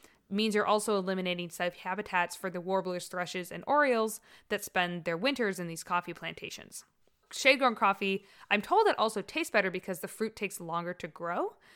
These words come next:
So that's kind of a nice benefit, is that it not only tastes better, you're also helping the birds out.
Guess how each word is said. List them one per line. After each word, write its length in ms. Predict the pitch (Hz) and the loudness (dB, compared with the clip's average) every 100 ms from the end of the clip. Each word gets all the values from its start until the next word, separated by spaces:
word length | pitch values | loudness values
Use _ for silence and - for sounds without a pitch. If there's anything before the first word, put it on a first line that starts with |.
| - - | -20 -16
So 360 | - 233 214 202 | 0 8 8 8
that's 220 | 196 185 | 4 2
kind 200 | - 220 | 2 0
of 60 | 226 | 0
a 60 | 233 | 0
nice 200 | 240 247 | -2 0
benefit, 460 | 240 262 - 330 - | -2 -2 -2 -2 -2
is 200 | 190 165 | -6 0
that 320 | 185 175 175 _ _ _ | 2 2 0 _ _ _
it 80 | 165 | 0
not 140 | 180 | 2
only 180 | 190 185 | 2 0
tastes 240 | 196 196 | -2 0
better, 360 | 214 208 214 220 | 4 6 6 2
you're 120 | 185 | -2
also 220 | 175 175 190 | -2 -2 2
helping 260 | 190 190 | 2 2
the 60 | 175 | -4
birds 260 | 165 180 | -4 -2
out. 240 | 226 247 | 4 4